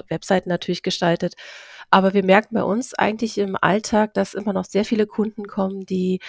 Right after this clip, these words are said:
ähm, tatsächlich sich darüber nicht so bewusst sind. Die kommen mit ihrem strikten Newsletter in dem Standard-Desktop-Format und fragen auch gar nicht groß nach. Und da sehen wir halt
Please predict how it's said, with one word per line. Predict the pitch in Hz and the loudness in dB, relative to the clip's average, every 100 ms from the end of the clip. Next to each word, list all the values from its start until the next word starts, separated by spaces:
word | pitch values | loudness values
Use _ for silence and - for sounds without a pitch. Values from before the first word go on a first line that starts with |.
| - - - - | -16 -16 -12 0
ähm, | 190 185 185 180 180 180 - | 2 2 0 -6 -10 -14 -8
tatsächlich | 202 - 190 - 185 180 - - _ _ _ _ - | -8 -2 -2 -2 -2 -2 -4 -14 _ _ _ _ -6
sich | 220 214 | -4 2
darüber | 220 214 214 | 2 4 2
nicht | 220 | 2
so | 233 | 2
bewusst | 214 190 247 - | 2 2 0 -2
sind. | 165 - | -4 -4
Die | |
kommen | 190 202 202 | -2 0 -2
mit | 202 | 0
ihrem | 180 180 175 190 _ _ | 0 0 -4 -12 _ _
strikten | - - 226 - - | -8 2 2 2 -4
Newsletter | 208 240 - 233 269 294 302 _ - - - - _ - | 2 2 4 4 6 4 4 _ -20 -20 -20 -20 _ -6
in | - 202 | -2 0
dem | 196 | 0
Standard-Desktop-Format | - 202 226 226 220 - 240 - - 214 208 233 - - | 4 4 4 4 0 0 -4 -4 -2 0 2 0 -2 -2
und | 202 208 208 208 - - - - | -2 -2 -4 -6 -10 -14 -18 -14
fragen | - 190 214 254 | 4 6 6 6
auch | 180 | 0
gar | - 190 | 2 0
nicht | 202 - | 0 -6
groß | - 190 - | -10 -10 -8
nach. | 165 165 220 269 - | -6 -2 -2 -4 -8
Und | - 196 190 - - | -8 -8 -8 -10 -2
da | 190 | -2
sehen | 190 185 208 | -2 -2 0
wir | 214 | 0
halt | 202 | 0